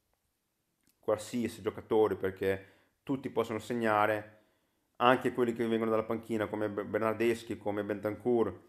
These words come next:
come Douglas Costa, come Higuain, sono giocatori che li metterei lì comunque perché se entrano possono segnare. Del Milan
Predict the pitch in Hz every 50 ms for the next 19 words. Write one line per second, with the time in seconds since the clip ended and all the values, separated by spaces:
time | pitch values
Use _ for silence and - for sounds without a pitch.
0 | _ _ _ _ _ _ _ _ - 113 107 104 104 104 104 101 113 113 107 110
1 | 104 - - - 131 127 113 104 - - 87 92 - - - 104 104 107 104 104
2 | 104 107 110 107 110 127 135 131 113 110 110 110 113 113 117 117 - - _ _
3 | _ _ _ _ _ _ _ _ _ _ - - 104 107 98 107 101 - 113 113
4 | 113 113 107 101 - - 101 101 104 101 107 104 104 113 107 107 107 107 104 107
5 | 107 107 110 110 - - _ - - 123 117 113 107 107 104 - 117 113 113 -
6 | 107 101 101 - 104 98 - - 120 113 107 104 104 98 104 107 104 104 101 92
7 | 101 98 - - 98 95 95 98 - 98 98 95 92 92 92 92 95 95 - _
8 | _ _ _ _ _ _ _ _ _ _ _ _ _ 104 117 135 147 160 160 151
9 | 143 139 139 139 143 147 147 147 151